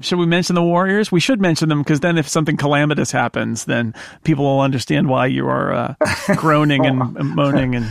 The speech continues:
Speaker 2: I,
Speaker 1: sad.
Speaker 2: I, I, yeah, I actually hope nothing cal-, calamitous happens, and they just keep playing like they did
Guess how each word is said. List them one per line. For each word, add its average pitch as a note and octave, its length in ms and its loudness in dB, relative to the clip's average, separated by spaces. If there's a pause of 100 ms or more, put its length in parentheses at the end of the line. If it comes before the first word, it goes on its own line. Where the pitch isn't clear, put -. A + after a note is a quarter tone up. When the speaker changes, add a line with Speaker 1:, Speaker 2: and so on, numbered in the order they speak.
(220)
Speaker 2:
I, C3+ 100 2
Speaker 1:
sad. C#3 360 0
Speaker 2:
I, C#3 40 -2
I, - 40 0
yeah, B2+ 260 0
I C3 180 0
actually C3 280 -2
hope B2 200 0
nothing A2+ 300 0
cal-, A2 240 0
calamitous G#2+ 560 -2
happens, G2 400 -2
and G#2 340 -2
they G#2 80 -4
just G2 200 -6
keep G#2+ 100 -4
playing G2+ 220 -2
like G2 140 -4
they G2+ 80 -4
did F#2+ 300 -4